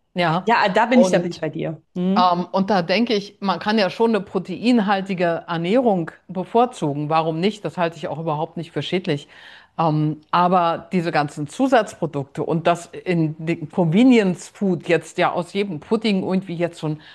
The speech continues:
Speaker 1: Eiweißpudding gemacht wird,
Speaker 2: <laughs>
Speaker 1: das ist wirklich, also,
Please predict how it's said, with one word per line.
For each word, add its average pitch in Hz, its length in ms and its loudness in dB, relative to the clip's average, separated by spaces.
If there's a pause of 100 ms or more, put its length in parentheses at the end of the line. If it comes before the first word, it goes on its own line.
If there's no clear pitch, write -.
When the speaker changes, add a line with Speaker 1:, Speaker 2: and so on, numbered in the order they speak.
(100)
Speaker 1:
Eiweißpudding 170 1300 2
gemacht 156 460 -4
wird, 190 220 2 (160)
Speaker 2:
<laughs> - 180 -20
Speaker 1:
das 190 220 2
ist 196 120 -8
wirklich, 220 420 2 (340)
also, 202 540 2